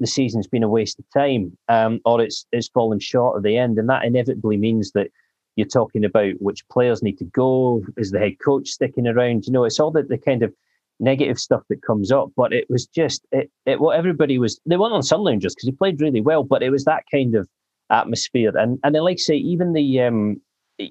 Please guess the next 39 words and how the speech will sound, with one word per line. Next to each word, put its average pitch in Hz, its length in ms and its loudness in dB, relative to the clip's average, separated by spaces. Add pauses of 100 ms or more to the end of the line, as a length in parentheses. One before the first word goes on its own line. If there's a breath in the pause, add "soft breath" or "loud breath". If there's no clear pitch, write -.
even 160 260 0
the, 127 300 0 (120)
uh, 98 220 2
the, 110 220 0 (300)
you 131 180 0
know, 123 100 2
the, - 120 -6 (180)
the 113 140 -4 (100)
night 127 240 0
when 120 100 -2
they 113 80 0
lifted 110 320 -2
the 95 80 -4
trophy, 110 360 -2
no 156 160 0
fans 131 320 -2
in 110 80 0
the 101 80 -2
ground, 120 260 0
but 113 140 -2
there 127 120 0
were 135 100 0
loads 156 320 0
outside. 123 540 0
And, 120 240 -2
and 139 140 2
I 143 60 0
thought, - 220 0 (260 loud breath)
you 156 80 4
know, 160 40 4
the 147 60 2
second 208 340 0
season 147 300 0
of 123 160 0
the, 120 240 2 (220)
um, 117 280 2
the 110 120 2
Amazon 127 480 0 (100)
documentary 113 760 0